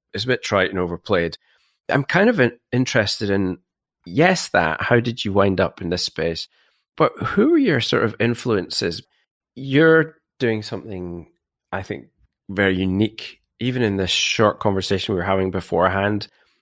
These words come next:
I just picked up so many subtle differences in, in the way that you address or touch subjects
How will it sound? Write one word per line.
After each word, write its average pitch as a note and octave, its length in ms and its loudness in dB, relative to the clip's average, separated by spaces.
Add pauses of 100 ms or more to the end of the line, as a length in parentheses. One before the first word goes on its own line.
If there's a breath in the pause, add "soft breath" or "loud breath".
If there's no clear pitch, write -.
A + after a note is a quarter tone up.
(160)
I G#2 140 2
just A2 400 2
picked - 280 0
up F2+ 180 2
so - 280 0
many F3+ 260 -4
subtle A#2+ 720 0 (480)
differences A#2+ 760 4
in, G2 300 4
in G#2 140 2
the G2 100 0
way G2+ 280 2
that A2 180 -2
you G#2 160 0
address F#2 600 -2
or F2+ 100 -10
touch - 360 -6
subjects - 800 -4